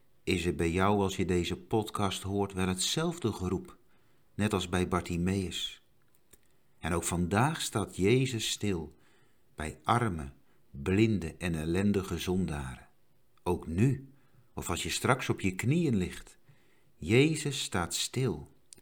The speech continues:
omdat Bartimeus roept.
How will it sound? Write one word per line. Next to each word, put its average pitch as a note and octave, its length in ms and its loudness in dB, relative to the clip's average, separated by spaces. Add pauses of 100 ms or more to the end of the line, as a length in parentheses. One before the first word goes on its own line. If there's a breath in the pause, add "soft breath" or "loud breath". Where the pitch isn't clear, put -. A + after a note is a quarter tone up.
(680 soft breath)
omdat F#2 360 2
Bartimeus F2+ 1000 0 (220)
roept. - 640 -6